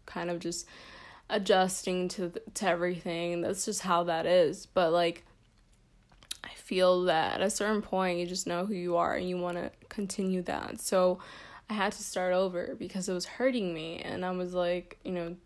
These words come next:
keeping the name that I had before, um, six, seven years ago. And I was like, "I need to start over because I don't feel this way at all." And the fact that, you know, at camp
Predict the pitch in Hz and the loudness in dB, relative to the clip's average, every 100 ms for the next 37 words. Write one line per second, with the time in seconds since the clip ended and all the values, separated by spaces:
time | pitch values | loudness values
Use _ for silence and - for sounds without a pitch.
0 | _ - - 202 196 180 175 175 175 175 | _ -14 -6 -4 -2 -4 -4 -4 -4 -4
1 | 170 175 - 180 180 - 185 180 175 - | -4 -4 -6 -6 -8 -2 0 0 -2 -4
2 | 311 _ _ - - 220 220 - - - | -10 _ _ -8 -8 -8 -12 -14 -12 -8
3 | 180 - - 180 180 180 180 175 180 190 | -8 -8 -8 -6 -6 -6 -6 -6 -6 -8
4 | - - - - - _ _ _ 202 196 | -16 -20 -20 -20 -20 _ _ _ -4 -2
5 | 190 185 185 190 190 220 247 220 180 175 | -2 -2 -2 -2 -2 -2 -2 -2 -4 -4
6 | 170 180 - - 190 190 180 185 185 185 | -6 -8 -12 -12 -12 -8 -2 -2 -2 -2
7 | 185 170 180 196 196 - _ _ _ - | 0 2 0 -2 -4 -8 _ _ _ -8
8 | 202 185 180 180 190 175 170 170 180 196 | -4 -2 -2 -6 -6 -4 -4 -2 -4 -4
9 | 190 185 190 175 185 - 185 175 - - | -6 -6 -2 -2 -2 -2 -2 -2 -4 -12
10 | - - - - 196 185 165 - - - | -20 -20 -20 -8 -2 0 -2 -4 -10 -8
11 | 180 190 180 175 190 | -2 2 2 2 -2